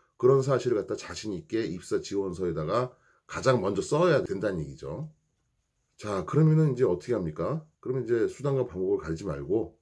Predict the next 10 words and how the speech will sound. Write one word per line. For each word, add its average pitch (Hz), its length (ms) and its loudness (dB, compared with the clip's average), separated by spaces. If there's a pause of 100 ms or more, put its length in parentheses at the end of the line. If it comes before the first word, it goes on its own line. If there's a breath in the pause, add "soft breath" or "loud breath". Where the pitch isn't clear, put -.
배워와야-, 90 440 4
와야겠죠. 92 760 0
예, 60 200 -16
일단은 110 420 -4 (440 soft breath)
가장 113 260 0
먼저 110 160 0
생각할 123 280 0
수 - 120 -8
있는 95 140 -4
게 92 240 0